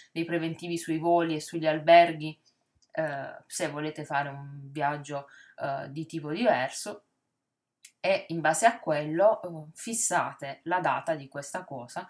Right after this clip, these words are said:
nella vostra timeline, eh, per togliervi questo pensiero, per rilassarvi il più possibile. Poi ci sono,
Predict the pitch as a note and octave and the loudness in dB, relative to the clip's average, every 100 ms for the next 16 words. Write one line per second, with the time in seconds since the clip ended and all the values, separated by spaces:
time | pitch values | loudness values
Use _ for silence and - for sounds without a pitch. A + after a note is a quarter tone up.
0 | - _ - E3 C#3 D3 - C#3 - G3+ | -16 _ -6 -2 -2 -4 -8 -12 -4 -4
1 | G#3+ D3 B2 C#3 D3 D#3 E3 _ _ _ | -2 -6 -6 -8 -10 -12 -16 _ _ _
2 | _ - - E3 C#3 E3 F3+ E3+ - F3 | _ -14 4 6 6 4 0 0 0 -2
3 | D3 D3+ D3+ D#3 D3+ E3 G#3 G#3 - C#3 | 0 -6 -8 -10 -10 -10 -8 -4 -4 -4
4 | C3+ D3+ D#3 D3+ D3+ D3+ - C#3+ C#3 C#3+ | -6 -6 -8 -8 -4 -4 -4 -4 -6 -8
5 | - C3 B2 C3 - - B2+ B2+ B2+ B2+ | -16 -16 -14 -12 -10 -8 -10 -10 -12 -14
6 | _ _ _ _ _ _ _ _ - B3+ | _ _ _ _ _ _ _ _ -8 -2
7 | D#4 - A3+ G#3+ G3 G3+ E3 E3 | -2 -2 -4 0 0 0 0 -2